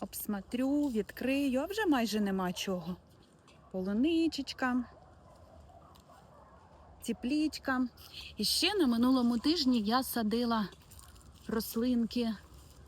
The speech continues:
але поки що нічого не зійшло отут в городах. Я садила руколу і озимий шпинат. Всім гарного дня. Буду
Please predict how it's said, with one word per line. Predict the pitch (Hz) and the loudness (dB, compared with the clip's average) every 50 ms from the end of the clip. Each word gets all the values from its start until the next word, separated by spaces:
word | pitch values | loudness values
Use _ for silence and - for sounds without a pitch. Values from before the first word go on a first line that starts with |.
| - - - - - - - | -20 -20 -20 -20 -20 -8 -4
але | 233 226 220 226 | -2 -2 -2 -2
поки | 214 - 226 214 - 233 | -2 -4 -6 -4 -4 -6
що | 220 - - - - 233 | -6 -6 -8 -6 -4 -2
нічого | 226 226 226 220 - - 247 240 214 226 226 | 0 0 0 -2 0 -2 -2 0 0 2 2
не | 226 226 226 | 2 2 2
зійшло | 196 220 226 214 202 - - 196 190 180 180 | 0 0 -2 -2 -2 -4 -6 -6 -6 -4 -4
отут | 185 - - 190 180 - - - - | -6 -6 -8 -10 -10 -10 -12 -14 -12
в | |
городах. | 175 - 202 196 190 185 175 180 175 175 - - | -6 -4 -4 -2 -2 -4 -6 -6 -8 -10 -8 -8
Я | 190 190 | -6 -6
садила | - - 220 202 190 208 202 196 190 185 180 - | -4 -4 -4 -2 0 -2 -2 0 -2 -4 -4 -4
руколу | 226 240 294 320 - - 240 220 214 196 190 190 - - | -4 -2 -2 -4 -4 -2 -2 0 0 0 -2 -4 -6 -8
і | - 220 233 233 240 240 - - - - - - - - - - | -12 -8 -6 -4 -4 -6 -6 -10 -18 -20 -20 -20 -20 -20 -14 -8
озимий | - 202 190 185 220 240 240 226 214 202 | -6 -4 -2 0 0 2 2 2 0 -2
шпинат. | - - - - 196 185 180 160 156 165 - - - - - - - - - - - - - - | -4 -4 -4 -6 -4 -2 -2 -4 -4 -6 -10 -16 -20 -20 -20 -20 -20 -20 -20 -20 -20 -20 -20 -20
Всім | - - - - - 208 202 | -18 -14 -8 -4 -2 -2 0
гарного | 208 - 196 202 196 196 196 185 196 | 0 -2 -2 -2 -2 -2 -2 -4 -6
дня. | - - 180 160 - - - - - - - _ _ _ _ - - - - - - | -6 -8 -10 -10 -12 -16 -20 -20 -20 -20 -20 _ _ _ _ -14 -14 -12 -12 -8 -6
Буду | 196 180 190 214 262 302 285 240 208 | -4 -4 -2 -2 -2 -2 0 0 -2